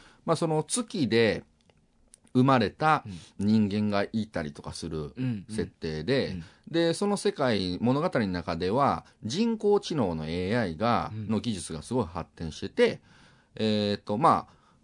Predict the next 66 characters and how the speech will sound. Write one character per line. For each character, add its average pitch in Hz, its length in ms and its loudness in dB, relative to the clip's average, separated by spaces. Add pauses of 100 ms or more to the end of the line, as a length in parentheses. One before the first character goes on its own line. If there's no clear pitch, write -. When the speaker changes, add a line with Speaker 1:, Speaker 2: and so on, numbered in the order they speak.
Speaker 1:
も 151 160 0
う - 20 2
な 156 120 0
ん - 20 -6
か 214 100 -2
そ 208 140 -4
の 202 160 2
物 185 260 -2
語 220 120 -2
の 120 160 0
中 87 260 -4
で 80 160 -6
エ 160 260 2
ー 220 40 0
ア - 40 -8
イ、 - 20 -8
一 - 220 -2
つ - 100 -6
の 90 160 0
エ 92 100 0
ー - 40 0
ア - 20 0
イ、 90 40 -6
セ - 240 2
ブ 196 140 2
ン 95 120 2
っ - 20 -6
て 78 140 -8
い 78 40 -4
う 78 80 -4
名 85 120 -2
前 82 200 -2
の 80 140 -4
エ 82 240 -4
ー 98 60 0
ア 92 60 -2
イ 78 120 -6
が、 110 300 0 (280)
Speaker 2:
う - 40 -8
ん。 - 20 -6
Speaker 1:
あ 90 60 -2
の、 87 180 -6
神 381 320 -4
様 98 320 0
の 85 100 -2
よ 87 180 -2
う - 20 -4
な 76 220 -6 (200)
立 - 220 -6
ち 101 100 -2
位 - 20 -4
置 78 160 -10
に 71 160 -6
い 73 40 -8
る 73 100 -10
ん 64 60 -8
で 55 80 -14
す - 80 -12
よ。 - 100 -16 (100)
Speaker 2:
う 160 40 -4
ん。 139 200 -2
Speaker 1:
だ - 60 -10
か 151 60 4
ら 127 60 4
そ 147 100 2
の 135 160 0